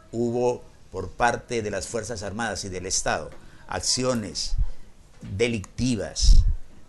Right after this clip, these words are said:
eh, que violaron los derechos humanos de modo sistemático y generalizado en determinados momentos y circunstancias, como lo dice la Comisión de la Verdad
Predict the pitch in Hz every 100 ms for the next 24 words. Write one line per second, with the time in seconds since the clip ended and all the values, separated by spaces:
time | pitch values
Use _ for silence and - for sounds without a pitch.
0 | - 107 95 95 - - 117 113 107 -
1 | - 76 - 85 87 90 90 127 139 117
2 | 92 98 104 90 92 107 95 78 - -
3 | 90 87 110 98 - - 87 80 107 117
4 | 113 - 90 87 82 82 - 113 92 85
5 | 80 92 98 87 101 104 87 80 82 139
6 | 107 82 82 80 85 143 - 90 78 76
7 | - 95 78 87 165 208